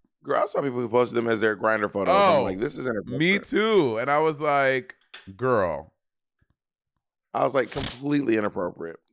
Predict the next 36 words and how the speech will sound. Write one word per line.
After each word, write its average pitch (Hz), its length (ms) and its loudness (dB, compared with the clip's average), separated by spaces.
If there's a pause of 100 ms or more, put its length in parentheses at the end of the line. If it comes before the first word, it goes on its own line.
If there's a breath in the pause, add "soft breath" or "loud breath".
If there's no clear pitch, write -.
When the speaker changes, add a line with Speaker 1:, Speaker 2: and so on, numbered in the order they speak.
(180)
Speaker 1:
This, 147 180 -4 (100)
this, 170 260 0
this 143 360 -2
is, 156 220 -8 (560 soft breath)
catfishing 160 580 0
is 113 180 2
not 113 200 2
the 104 80 -2
word 92 420 0
for 107 80 -6
what 95 160 -6
this 87 160 -8
is. 113 320 -6 (100)
Speaker 2:
<laughs> 165 840 -2 (300)
Speaker 1:
Part 523 140 0
of 571 120 -6
me 185 60 -4
wants 156 240 2
to 143 100 -14
take, 139 300 2
okay, 139 180 2
so, 131 240 0
um, 117 380 0 (180)
David 156 300 0
Laff 117 380 2
actually 107 260 -6
sent - 180 -6
me 107 100 -8
some 104 120 -8
A 101 180 -2
I 101 180 4
images 101 360 -6
of 101 100 -2
me 101 180 -6
in 101 100 -8
drag. 98 440 0